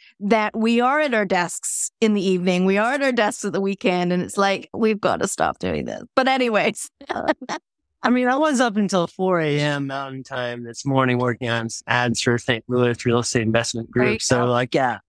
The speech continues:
Speaker 2: I know. It's, it's
Speaker 1: I
Speaker 2: all
Speaker 1: know.
Speaker 2: those things, like, they're happening Saturday. Can we make it happen? They're like, "They're live this morning, man. It's good." <laughs>
Speaker 1: Yeah.
Speaker 2: So I think, like,
Speaker 1: There you
Speaker 2: as we
Speaker 1: go.
Speaker 2: go through these things,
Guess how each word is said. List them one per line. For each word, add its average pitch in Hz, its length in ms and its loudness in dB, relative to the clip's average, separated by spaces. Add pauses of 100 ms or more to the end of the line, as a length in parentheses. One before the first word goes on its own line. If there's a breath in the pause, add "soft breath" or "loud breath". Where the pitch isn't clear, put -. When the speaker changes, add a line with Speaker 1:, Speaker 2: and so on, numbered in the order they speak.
Speaker 2:
I 156 140 2
know. 127 180 0 (100)
It's, 165 180 0
it's 180 200 -2
Speaker 1:
I - 20 4
Speaker 2:
all 175 120 2
Speaker 1:
know. 180 40 0
Speaker 2:
those 175 140 -2
things, 165 160 0
like, 156 160 2
they're 226 180 2
happening 233 300 2
Saturday. 247 420 0
Can 208 160 0
we 214 80 2
make 240 160 0
it 247 60 2
happen? 262 220 0
They're 233 100 0
like, 214 160 0 (320)
"They're 190 100 -2
live 160 300 2
this 147 180 -2
morning, 151 400 2
man. 147 220 2
It's 139 220 -2
good." 117 320 2
<laughs> 202 60 -18 (220)
Speaker 1:
Yeah. 190 180 2
Speaker 2:
So 165 220 2 (240)
I 170 60 -2
think, 202 200 -2
like, 180 180 2
Speaker 1:
There 262 100 -4
you 175 40 4
Speaker 2:
as 175 120 0
we 180 80 2
Speaker 1:
go. 156 80 2
Speaker 2:
go 165 80 2
through 151 180 -2
these 143 200 0
things, 139 340 0